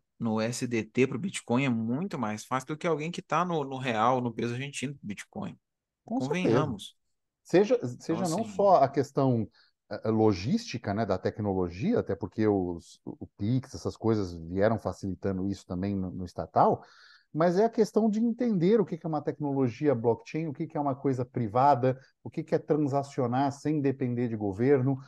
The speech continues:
Speaker 2: o que é você poder transacionar dinheiro vinte e quatro horas, o tempo inteiro, a quantidade que você quiser, eh, o que que é uma carteira própria, o que que é uma carteira dentro de corretora, tudo isso ensina. Então, pera
Speaker 1: É.
Speaker 2: lá, né, cara? Não é,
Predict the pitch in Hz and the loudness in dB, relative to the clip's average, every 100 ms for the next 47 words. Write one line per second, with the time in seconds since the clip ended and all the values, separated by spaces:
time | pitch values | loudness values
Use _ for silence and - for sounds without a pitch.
0 | - - 127 - 190 165 151 139 131 131 | -12 -8 -6 -2 4 8 8 6 0 -2
1 | 143 127 135 135 _ _ _ 147 143 135 | 0 4 4 2 _ _ _ 2 4 2
2 | 131 143 123 131 131 123 127 120 120 107 | 0 0 2 2 2 -2 -2 0 0 -2
3 | 131 151 - 139 - 123 117 131 131 117 | -4 -6 0 0 0 4 6 8 6 2
4 | 143 143 143 123 127 131 - 120 127 120 | -2 -4 -2 0 2 4 2 -2 0 4
5 | 139 139 139 131 - - 127 104 120 135 | 4 2 -4 -2 -2 -4 -4 0 4 6
6 | 131 - _ - 101 120 120 127 165 156 | 4 -2 _ -8 -6 -4 -4 -6 -10 -2
7 | 170 156 160 147 139 131 143 139 120 143 | 6 8 8 4 0 0 4 4 6 6
8 | 135 139 135 135 120 147 - 151 143 139 | 6 6 6 2 2 -6 -6 -4 -4 -2
9 | 131 123 135 127 131 131 120 - 123 120 | -2 2 2 2 0 -2 -4 0 0 2
10 | 123 131 135 131 - _ _ - - 349 | 4 6 6 4 -4 _ _ -18 -12 -4
11 | 359 302 247 - 104 87 - _ _ _ | -4 -2 -6 -4 -6 -6 -10 _ _ _
12 | _ _ - 262 330 349 143 180 131 - | _ _ -12 -4 2 6 6 6 4 2
13 | 101 101 107 113 | 0 0 -4 -4